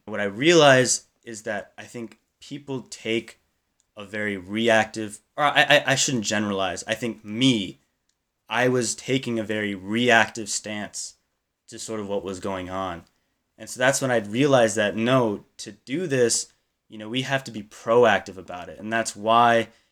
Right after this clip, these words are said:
you know, in my capacity, I want to do more, and I want to do more about outreach and education and uplifting rather than just saying, like,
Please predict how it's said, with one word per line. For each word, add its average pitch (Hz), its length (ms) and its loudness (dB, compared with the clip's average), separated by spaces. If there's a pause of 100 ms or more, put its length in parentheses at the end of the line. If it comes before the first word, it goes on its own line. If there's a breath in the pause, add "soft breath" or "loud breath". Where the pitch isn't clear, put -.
(120)
you 110 80 -20
know, 101 200 -14 (320)
in 127 140 -8
my 117 180 -2
capacity, 110 880 -2 (920)
I - 120 -16
want 107 460 0
to 117 100 -8
do 104 160 -6
more, 101 380 -2
and 95 80 -2
I 92 60 -2
want 110 220 0
to 107 60 -2
do 104 140 -6
more 101 260 -2
about 95 440 -4
outreach 104 540 -4
and 101 140 -10
education 104 680 -6
and 92 100 -8
uplifting 98 640 -12
rather 110 320 2
than 107 180 -6
just 101 200 -6
saying, 101 300 -6
like, 92 240 -10